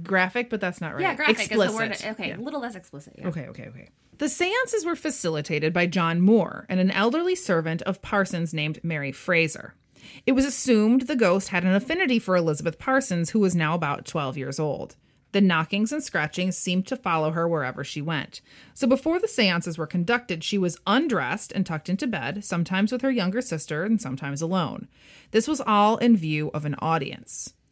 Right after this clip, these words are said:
Speaker 1: She was occasionally inspected for signs of fraud. After Elizabeth was in bed, Mary Fraser would prance around the room, calling the ghost to her.
Speaker 2: Moore devised a system to communicate with the ghost.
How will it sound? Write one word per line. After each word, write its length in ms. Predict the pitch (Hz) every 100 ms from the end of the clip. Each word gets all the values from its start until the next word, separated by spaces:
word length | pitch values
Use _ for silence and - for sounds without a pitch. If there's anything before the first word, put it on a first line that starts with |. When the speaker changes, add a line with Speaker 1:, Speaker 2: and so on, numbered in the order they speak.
| -
Speaker 1:
She 120 | 240
was 100 | 233
occasionally 580 | 226 247 294 381 415 339
inspected 520 | 262 - 160 139 165
for 100 | 180
signs 300 | 165 156 143
of 80 | 151
fraud. 500 | - 226 165 64 - - _
After 300 | 170 156 180
Elizabeth 420 | 170 160 160 156
was 140 | 160 147
in 100 | 156
bed, 300 | 233 254 254 - - -
Mary 280 | 226 311
Fraser 380 | 370 196 175 165
would 160 | 170 156
prance 380 | - 233 269 277
around 320 | 302 220 226
the 100 | 240
room, 300 | 170 156 151
calling 340 | - 180 214 240
the 80 |
ghost 400 | 196 143 131 - -
to 160 | 175 151
her. 360 | 127 - - _ _ _ _ _ _ _ _ _ _ _ -
Speaker 2:
Moore 240 | 240 254
devised 420 | 262 254 220 262
a 60 | 311
system 420 | 320 220 - 208
to 100 | 220
communicate 640 | 214 226 254 320 240 277 -
with 120 | 156
the 40 | -
ghost. 560 | 143 - - - -